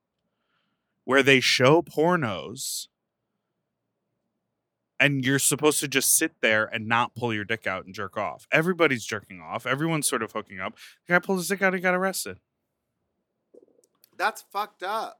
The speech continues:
Speaker 1: Here in Los Angeles.
Speaker 2: So
Speaker 1: Yeah,
Speaker 2: it was, like,
Speaker 1: baby.
Speaker 2: sting operation.
Speaker 1: Yeah, they're clamping down on sex.
Speaker 2: Well, speaking of driving long distances, I drove all the way to San Francisco and back.
Speaker 1: But
Speaker 2: And
Speaker 1: did you?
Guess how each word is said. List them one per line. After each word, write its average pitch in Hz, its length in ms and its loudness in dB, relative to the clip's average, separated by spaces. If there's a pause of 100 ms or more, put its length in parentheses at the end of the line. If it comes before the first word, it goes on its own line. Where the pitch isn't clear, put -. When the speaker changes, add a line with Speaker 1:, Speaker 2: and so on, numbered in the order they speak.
Speaker 1:
Here 156 340 6
in 180 100 4
Los 175 260 2
Angeles. 117 840 -2 (2500)
Speaker 2:
So 143 120 -12
Speaker 1:
Yeah, 165 120 -2
Speaker 2:
it 190 40 2
was, 165 80 0
like, 160 140 4
Speaker 1:
baby. 160 180 2
Speaker 2:
sting 156 280 2
operation. 95 840 -2 (640)
Speaker 1:
Yeah, 196 340 0
they're 185 300 2
clamping 202 420 -6
down 190 200 0
on 185 160 -4
sex. - 760 -10 (280)
Speaker 2:
Well, 175 320 10
speaking 247 320 0
of 143 100 2
driving 135 400 6
long 113 220 0
distances, 110 560 -8
I 135 480 4 (120)
drove 113 380 -2
all 107 220 -6
the 107 80 -4
way 104 80 -4
to 98 80 -8
San 101 240 -8
Francisco 92 520 -12
and 82 120 -16
back. 82 340 -14 (800)
Speaker 1:
But 123 40 0
Speaker 2:
And 113 480 2
Speaker 1:
did 196 240 0
you? 202 360 2